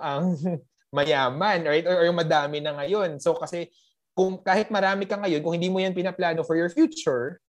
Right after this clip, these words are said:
then pwedeng mawala lahat ng yan. So that's what I thought of na if I plan for it early enough, like twenty years before my target date, it gives me higher chances to get there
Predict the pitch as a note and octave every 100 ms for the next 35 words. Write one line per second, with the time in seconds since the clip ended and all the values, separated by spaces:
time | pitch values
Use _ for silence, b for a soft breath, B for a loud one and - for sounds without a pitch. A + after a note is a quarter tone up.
0 | _ E3 G3 F#3+ F#3+ G3 F3+ F3+ E3+ D#3
1 | D3 C#3+ B2+ B2+ C3 B2+ D3+ D#3 C3+ D#3
2 | E3+ F#3+ G3 F#3 F#3 E3+ D#3+ D#3 D#3 D3
3 | _ - F3 F#3 - C#3+ C3+ C3 D3 D3
4 | C#3+ b _ - E3 D#3 D#3 D#3 - F3+
5 | F3+ G#3 G#3 F#3+ F#3 F3+ F3+ F3 F3 D3+
6 | A#2+ G2+ - _ _ _ _ - C3 C3
7 | E3 D#3+ F3 E3+ E3+ D#3 D#3 D3+ C#3+ D3+
8 | C#3+ C#3+ C#3+ C3+ B2 B2 B2+ A#2+ A2+ -
9 | b b b - D#3+ E3 F#3 F3+ F#3 F3+
10 | E3 - F#3+ F3+ F3+ F3+ D#3 C#3 C#3 C#3+
11 | - D#3 C#3 D#3 D#3 C3+ A#2+ D3 C#4 D#4